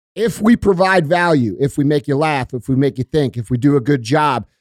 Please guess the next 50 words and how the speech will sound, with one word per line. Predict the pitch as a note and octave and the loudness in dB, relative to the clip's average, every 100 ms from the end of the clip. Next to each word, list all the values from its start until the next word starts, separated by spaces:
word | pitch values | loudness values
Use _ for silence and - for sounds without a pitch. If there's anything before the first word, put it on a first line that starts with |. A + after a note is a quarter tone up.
| _ _ | _ _
if | B2+ - | -4 0
you | C3 | 2
learn | D#3+ F#3 | 4 4
something, | F3+ - D3 - A2+ | 2 0 -2 -4 -6
if | A2 | -6
it | A#2+ | -2
helps | D3+ D3 - | 0 -2 -2
you | D#3 | -2
out, | D3+ C3+ - _ _ _ - | 0 -4 -8 _ _ _ -4
whatever | C3+ F#3 G3+ G3+ G3+ - | 2 4 4 2 2 -4
the | D3 | -10
case | - E3+ D#3 - | -2 0 0 0
may | D3 | -2
be, | C3+ C3 G2+ E2 _ _ _ _ - | 0 0 -4 -8 _ _ _ _ -8
if | C3+ | -4
you | |
like | C#3+ D3+ | -2 -2
the | - | -4
show | - C#3+ B2 | -4 -2 -2
and | A#2+ | -2
it | |
wasn't | B2 C3 B2 | -2 -4 -4
a | |
waste | A#2+ A#2 - | -6 -8 -10
of | |
time, | G#2 A2+ A2 | -12 -10 -6
please | F3+ G3 | -2 -2
share | - C#3 | -2 -6
the | A2+ | -6
show. | G#2+ C3 C#3 C#3+ - | -8 -4 -4 -4 -6
That's | E3+ F3 | -8 -8
what | - | -4
we | C#3+ | -2
refer | C#3 - C#3+ | -2 -4 -8
to | - C#3+ | -4 -4
when | C3 | -2
we | B2+ | -4
say | - B2 | -4 -6
pay | - C3+ | -4 -4
the | A#2+ | -4
fee. | - C#3+ D3+ - _ _ _ _ | -4 -2 -2 -6 _ _ _ _
Uh, | - C3 | -4 -2
I've | C#3+ | 2
never | E3+ G3 | 2 4
run | D#3+ E3+ | 2 2
an | D3+ | 0
ad | D3+ D#3 | 0 -2
for | - D#3 | -2 -2
this | D#3 D#3 | 0 -2
show. | - D#3+ D#3+ D#3 | 0 0 0 -2